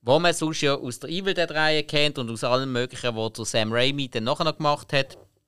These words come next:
Um was geht's? Der Elvis Presley ist nicht gestorben. Elvis Presley hat zur Lebzeiten die Schnauze voll vom Showbusiness,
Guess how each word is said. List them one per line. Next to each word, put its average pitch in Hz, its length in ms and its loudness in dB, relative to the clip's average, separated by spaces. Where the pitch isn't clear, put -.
Um 127 180 -4
was 123 240 2
geht's? - 540 -4
Der - 140 -10
Elvis 160 680 2
Presley 123 640 2
ist 87 180 -8
nicht 113 180 2
gestorben. 82 420 -6
Elvis 151 360 2
Presley 139 540 4
hat 127 400 0
zur - 260 -4
Lebzeiten 147 800 0
die - 60 -12
Schnauze 127 340 2
voll 131 240 2
vom 120 280 -6
Showbusiness, 143 760 -2